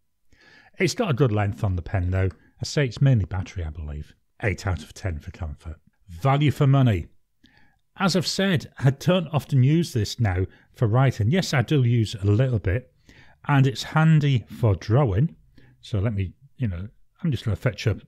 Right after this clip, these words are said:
a highlighter. I can h-, go in and highlight stuff really easily when it works. There we go.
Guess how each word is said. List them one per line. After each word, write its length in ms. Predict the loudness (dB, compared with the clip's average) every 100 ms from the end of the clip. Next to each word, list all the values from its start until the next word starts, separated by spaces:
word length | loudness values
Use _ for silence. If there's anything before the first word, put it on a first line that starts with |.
| _
a 60 | -4
highlighter. 600 | 0 0 0 -2 -4 -12 -12 _ -20 _ -8 -4
I 60 |
can 180 | 0 -2
h-, 220 | -4 -12 -2
go 200 | 2 4
in 100 | 4
and 120 | 4
highlight 440 | 2 2 0 -2
stuff 320 | -4 -4 -4 -2
really 360 | 2 2 2
easily 560 | 0 0 0 -2 -4 -6 _ _ _ _ _ _ _ _ _ _
when 160 | -2 0
it 100 | 0
works. 540 | 2 2 0 -8 -18 _ _ _ _ _ _ _ -20 _ _ _ _
There 340 | -20 _ -12 -8
we 80 | -2
go. 200 | -2